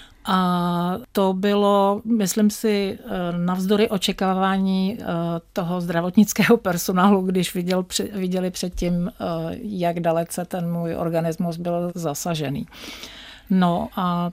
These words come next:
takže to mě jenom ujistilo v tom, že jsem na správné cestě. A ještě bych chtěla zdůraznit, že jsem to dělala vlastně oběma směry. Jednak já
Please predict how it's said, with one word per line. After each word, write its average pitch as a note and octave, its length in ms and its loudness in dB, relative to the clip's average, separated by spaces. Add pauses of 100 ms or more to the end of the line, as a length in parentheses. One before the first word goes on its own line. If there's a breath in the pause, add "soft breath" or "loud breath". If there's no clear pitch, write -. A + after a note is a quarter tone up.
(160)
takže F#3 360 -4
to G3 160 0
mě G#3+ 280 6
jenom A3 420 6
ujistilo G#3+ 460 0
v G#3 80 -8
tom, G3 320 2
že G3+ 200 2
jsem G#3 300 2
na G3 100 4
správné G3+ 460 0
cestě. G3+ 500 -2 (460 loud breath)
A F3 440 4 (180)
ještě A3+ 240 -2
bych G3+ 140 2
chtěla G#3 280 4
zdůraznit, G#3 680 6
že G3 140 2
jsem G3+ 220 2
to A3 260 -2
dělala G3 560 0
vlastně G#3 380 0
oběma F#3 440 2
směry. E3 520 -2
Jednak G3+ 440 0
já F#3+ 380 -2